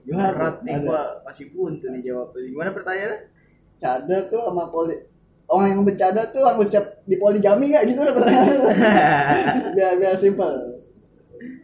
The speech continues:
Speaker 2: Rata-rata kayak gitu ya, emang gua nggak tahu pasti sih, Bang.
Speaker 1: Ya, makanya.
Speaker 2: Maksudnya setuju atau enggak gitu? Kalau cadar identik dengan poligami gitu.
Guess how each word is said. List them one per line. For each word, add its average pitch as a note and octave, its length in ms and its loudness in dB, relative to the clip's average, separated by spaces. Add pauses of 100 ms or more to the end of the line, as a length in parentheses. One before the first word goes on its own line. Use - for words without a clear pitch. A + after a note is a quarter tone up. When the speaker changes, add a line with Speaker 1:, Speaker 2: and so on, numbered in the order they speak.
(560)
Speaker 2:
Rata-rata - 960 -8 (800)
kayak D3+ 200 -12
gitu F3+ 260 -10
ya, C3 180 -8
emang D#3+ 200 -18
gua E3+ 200 -14
nggak C#3+ 80 -14
tahu C#3+ 180 -8
pasti - 280 -16
sih, - 120 -20
Bang. - 140 -18 (300)
Speaker 1:
Ya, B2+ 180 -4
makanya. E3 640 -2 (1300)
Speaker 2:
Maksudnya D3+ 440 -6
setuju C#3 460 -10
atau C3 140 -8
enggak C3+ 320 -8
gitu? - 160 -18 (280)
Kalau A#2+ 280 -10 (160)
cadar B2 380 -12
identik A#2+ 480 -16
dengan A#2+ 260 -20
poligami A#2 480 -18
gitu. - 220 -20